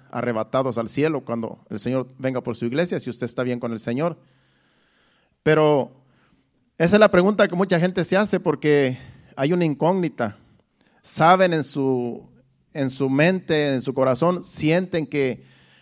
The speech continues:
este mundo no va a ser eterno, que no va a ser para ti-, para siempre. Por eso, por eso dice Jesucristo en ese versículo, "El cielo y la tierra pasarán, pero mis palabras no pasarán".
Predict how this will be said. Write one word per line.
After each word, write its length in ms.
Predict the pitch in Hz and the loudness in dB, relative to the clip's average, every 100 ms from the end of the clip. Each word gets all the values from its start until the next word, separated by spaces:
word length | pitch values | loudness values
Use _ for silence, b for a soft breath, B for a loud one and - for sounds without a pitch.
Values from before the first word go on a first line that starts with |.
| b | b
este 280 | 151 151 156 | -4 0 0
mundo 320 | 160 185 170 | 2 0 2
no 140 | 151 | 2
va 80 | 156 | 2
a 20 | |
ser 340 | 143 151 156 - - | 0 0 0 -4 -8
eterno, 540 | 127 131 170 214 117 - b b b _ _ - | -6 -2 -2 -2 -6 -10 b b b _ _ -4
que 100 | 143 | 0
no 80 | |
va 40 | 156 | 2
a 40 | |
ser 140 | 175 165 | 2 2
para 240 | 156 139 | 2 0
ti-, 160 | 143 160 | -2 -4
para 200 | - 135 | 0 0
siempre. 260 | 139 214 202 | 0 -2 0
Por 120 | 160 | 0
eso, 240 | 160 180 - - | 0 -2 -6 -4
por 100 | 147 | -2
eso 120 | 165 | 0
dice 160 | 165 151 | 0 0
Jesucristo 440 | 139 135 160 160 | -2 -2 -2 -2
en 60 | 151 | -2
ese 160 | 151 | -2
versículo, 560 | 139 123 175 180 170 - b b b | -4 -2 -4 -2 -4 -4 b b b
"El 180 | 135 131 | -6 -4
cielo 300 | 156 175 175 | -2 -2 0
y 20 | |
la 160 | 143 | -2
tierra 340 | - 156 160 - | -2 -4 -4 -2
pasarán, 480 | 127 131 139 190 - b b b _ _ _ - | -4 -2 -2 -2 -6 b b b _ _ _ -2
pero 180 | 139 | 0
mis 200 | 131 131 | 0 -2
palabras 440 | - 127 147 170 120 | -4 -2 0 -2 -2
no 160 | 123 | -4
pasarán". 480 | 120 123 117 135 113 | -6 -6 -6 -6 -8